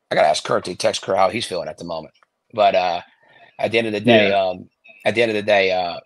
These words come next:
Speaker 1: that's, that is a big upset. And, but congrats to, to Clemson and Brad, and that, that's awesome, man. That's, you could see, uh,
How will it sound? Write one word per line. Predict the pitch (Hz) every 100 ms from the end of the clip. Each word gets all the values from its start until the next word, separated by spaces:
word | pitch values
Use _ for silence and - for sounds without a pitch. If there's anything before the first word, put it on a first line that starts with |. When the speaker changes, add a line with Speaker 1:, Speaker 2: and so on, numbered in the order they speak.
| _ _ _ -
Speaker 1:
that's, | 104 107
that | - 101
is | 123 92
a |
big | 98 95
upset. | 95 104 95
And, | 92
but | 95 -
congrats | - 123 101 107 104
to, | - 92 -
to | 92
Clemson | - 104 90 95
and | 87
Brad, | 95 98 92
and | 90
that, | 90
that's | 104 98
awesome, | 95 92 82
man. | 90
That's, | 90 92 - - - 87
you | 98 123
could | 107
see, | - 120 110 98 _ _ - -
uh, | - 92 85